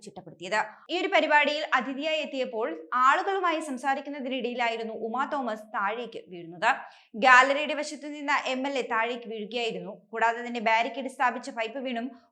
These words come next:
ഉമാ തോമസിന്റെ തലയ്ക്ക് പരിക്കേറ്റിട്ടുണ്ട്. എം എൽ എ സ്വകാര്യ ആശുപത്രിയിൽ അത്യാഹിത വിഭാഗത്തിലാണ് പ്രവേശിപ്പിച്ചിരിക്കുന്നത്. കളക്ടർ അടക്കമുള്ളവർ ആശുപത്രിയിൽ എത്തിയിരുന്നു. ഗിന്നസ് റെക്കോർഡ് ലക്ഷ്യമിട്ട് സംഘടിപ്പിച്ച മൃദംഗനാദം എന്ന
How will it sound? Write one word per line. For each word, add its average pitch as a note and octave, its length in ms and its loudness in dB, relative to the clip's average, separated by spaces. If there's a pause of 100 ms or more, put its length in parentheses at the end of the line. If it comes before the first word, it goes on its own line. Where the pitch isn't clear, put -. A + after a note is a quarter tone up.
ഉമാ D#4 240 6
തോമസിന്റെ D#4+ 400 -2
തലയ്ക്ക് C4 320 -4
പരിക്കേറ്റിട്ടുണ്ട്. G#3 720 -2 (480)
എം E4 180 2
എൽ F#4 140 0
എ F#4 140 -4
സ്വകാര്യ E4+ 420 4
ആശുപത്രിയിൽ E4+ 520 -4
അത്യാഹിത D4 360 -4 (120)
വിഭാഗത്തിലാണ് C4 720 -2
പ്രവേശിപ്പിച്ചിരിക്കുന്നത്. G#3 880 -2 (460)
കളക്ടർ B3 400 6
അടക്കമുള്ളവർ D4 560 2
ആശുപത്രിയിൽ G#3 540 -4
എത്തിയിരുന്നു. A#3 360 -4 (420)
ഗിന്നസ് F4 420 0
റെക്കോർഡ് F#4+ 320 -2
ലക്ഷ്യമിട്ട് F4+ 420 -8
സംഘടിപ്പിച്ച D#4+ 540 -6
മൃദംഗനാദം D4 680 -4
എന്ന C#4 120 -4